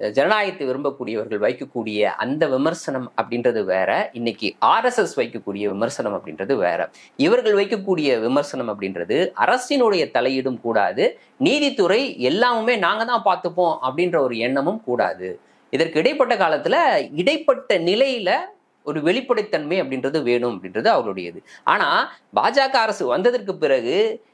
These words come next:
இன்னைக்கு நீதித்துறையில் அரசினுடைய தலையீட்டை எல்லாம் பார்த்ததற்கு பிறகு இந்த கொலீஜியம் சிஸ்டத்தையாவது காப்பாத்தணுன்ற ஒரு நிலைமைக்கு இவர்கள் தள்ளப்பட்டிருக்கிறாங்க. அதை தான் நம்ம இன்னைக்கு பார்க்கிறோம். ஏற்கனவே இதை விமர்சிச்சு வந்தவர்கள் இன்னைக்கு இதே சிஸ்டத்தையாவது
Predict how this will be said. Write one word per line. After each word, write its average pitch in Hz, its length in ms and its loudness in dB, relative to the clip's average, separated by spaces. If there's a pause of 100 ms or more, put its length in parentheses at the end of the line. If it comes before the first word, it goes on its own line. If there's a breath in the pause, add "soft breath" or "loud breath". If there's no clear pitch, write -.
இன்னைக்கு 165 320 0
நீதித்துறையில் 247 920 2
அரசினுடைய 226 640 2
தலையீட்டை 226 520 2
எல்லாம் 202 340 0
பார்த்ததற்கு 185 500 -2
பிறகு 120 720 -2 (140 soft breath)
இந்த 127 300 0
கொலீஜியம் 311 540 2
சிஸ்டத்தையாவது 247 760 2
காப்பாத்தணுன்ற 240 600 2
ஒரு 190 200 2
நிலைமைக்கு 240 460 0
இவர்கள் 175 260 0
தள்ளப்பட்டிருக்கிறாங்க. 113 840 -4
அதை 165 180 0
தான் 226 80 2
நம்ம 190 140 -2
இன்னைக்கு 110 240 -10
பார்க்கிறோம். 95 360 -4 (720 soft breath)
ஏற்கனவே 202 540 2
இதை 170 220 2
விமர்சிச்சு 240 440 2
வந்தவர்கள் 165 440 2
இன்னைக்கு 220 320 -2
இதே 254 140 2
சிஸ்டத்தையாவது 294 640 0